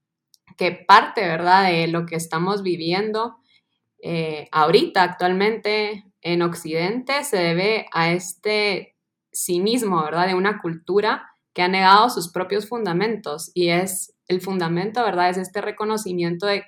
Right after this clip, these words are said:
que yo soy una criatura, que tengo un creador, y en ese reconocimiento, ¿verdad?,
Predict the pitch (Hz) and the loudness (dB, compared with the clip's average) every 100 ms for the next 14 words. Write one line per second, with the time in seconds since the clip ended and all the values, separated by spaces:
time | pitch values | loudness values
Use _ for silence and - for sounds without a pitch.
0 | _ _ _ _ _ _ - 180 175 190 | _ _ _ _ _ _ -6 0 4 2
1 | 247 226 214 233 226 175 165 196 226 247 | 2 0 0 -2 -2 -6 -4 -2 -2 -4
2 | 170 170 175 190 190 208 208 - 240 170 | -6 -4 0 0 0 -2 -6 -2 2 4
3 | 165 240 - - _ _ _ _ - - | 4 0 -2 -14 _ _ _ _ -14 -6
4 | 165 175 175 180 202 214 214 214 208 190 | 0 2 2 2 2 0 0 0 0 0
5 | 180 190 214 240 185 170 220 | -2 -2 -2 0 0 0 0